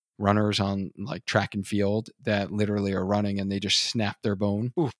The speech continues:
Speaker 1: Um, that's, yeah, no, and we've seen some of that in basketball too, Harrison, where you've seen some compound fractures where the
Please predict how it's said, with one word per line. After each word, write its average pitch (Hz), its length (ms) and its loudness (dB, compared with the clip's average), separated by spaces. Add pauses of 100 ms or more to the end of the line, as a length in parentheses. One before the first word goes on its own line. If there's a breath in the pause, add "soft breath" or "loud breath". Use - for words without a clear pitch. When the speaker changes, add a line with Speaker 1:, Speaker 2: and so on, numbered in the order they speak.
(180)
Speaker 1:
Um, 104 520 0
that's, - 920 2
yeah, 101 400 2
no, 101 260 2
and 104 220 0
we've 117 180 2
seen 123 300 2
some 113 220 0
of 104 60 0
that 107 180 2
in 95 100 -4
basketball 101 580 -2
too, 113 240 -2
Harrison, 104 560 -4
where 101 300 -2 (480)
you've 104 200 -2
seen 113 300 4
some 98 160 -2
compound 104 520 0
fractures 104 540 -2
where 98 160 -2
the 92 180 -6